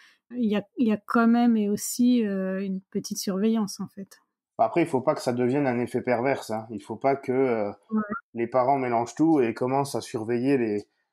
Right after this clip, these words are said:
Speaker 2: les petits mots qu'il
Speaker 1: Ouais.
Speaker 2: envoie avec la petite copine éventuelle. Mais, euh, c'est vrai, c'est vraiment pour, euh, vérifier de temps en temps s'il y a pas, euh, euh, des messages de, de, de, de garçons qui, qui, voilà, qui le traquent, euh,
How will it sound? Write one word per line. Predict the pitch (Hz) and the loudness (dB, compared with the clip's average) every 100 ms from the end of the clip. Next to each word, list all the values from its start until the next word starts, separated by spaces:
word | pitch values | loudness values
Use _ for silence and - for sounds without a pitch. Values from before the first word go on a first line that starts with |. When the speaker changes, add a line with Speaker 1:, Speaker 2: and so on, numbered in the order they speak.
| - | -4
Speaker 2:
les | 120 | -4
petits | - - | -2 -2
mots | 135 151 | 2 2
qu'il | 143 127 117 | 2 -2 -2
Speaker 1:
Ouais. | |
Speaker 2:
envoie | 123 127 135 | -4 2 2
avec | 117 113 117 | 2 0 -2
la | 110 | -4
petite | 123 - | -6 -4
copine | 120 139 | -2 0
éventuelle. | 123 117 107 139 143 117 - _ _ _ _ | 0 0 0 0 2 -2 -6 _ _ _ _
Mais, | 117 120 117 | -4 0 2
euh, | 113 110 110 110 107 | 4 4 4 2 0
c'est | - 117 | -2 -2
vrai, | 113 - - | 0 -4 -4
c'est | - | -4
vraiment | 110 123 135 156 165 - | -2 -2 0 0 -2 -4
pour, | 143 147 - - _ _ _ _ - | -2 -2 -4 -10 _ _ _ _ -16
euh, | 107 104 101 101 101 98 _ _ _ _ - | -12 -10 -8 -8 -10 -12 _ _ _ _ -2
vérifier | 135 131 139 - 151 | 0 2 2 2 0
de | 156 | 2
temps | 151 139 | 0 2
en | 139 | 0
temps | 131 139 156 151 | 2 2 2 -2
s'il | - - 143 151 147 | -8 -10 -6 -4 0
y | 127 | 0
a | |
pas, | 120 135 135 143 139 98 | 0 2 4 2 -2 -4
euh, | 104 101 101 98 - _ _ _ _ - | -4 -2 -4 -4 -8 _ _ _ _ -10
euh, | 104 104 101 98 95 95 | -6 -4 -4 -6 -6 -6
des | 104 117 | -2 0
messages | 113 110 - 135 107 | 0 0 4 4 2
de, | 110 107 | -2 -4
de, | 101 104 101 98 | -2 -2 -4 -4
de, | 101 98 | -6 -6
de | 110 | -4
garçons | 107 117 - 127 127 131 | -2 -2 -2 -4 -2 -4
qui, | - 104 98 | -6 -10 -10
qui, | - 98 95 | -10 -8 -6
voilà, | 104 120 113 | -2 0 0
qui | - 104 | -4 -4
le | 101 | -4
traquent, | 101 131 123 - | -2 -2 -2 -4
euh, | 104 95 95 | -10 -10 -12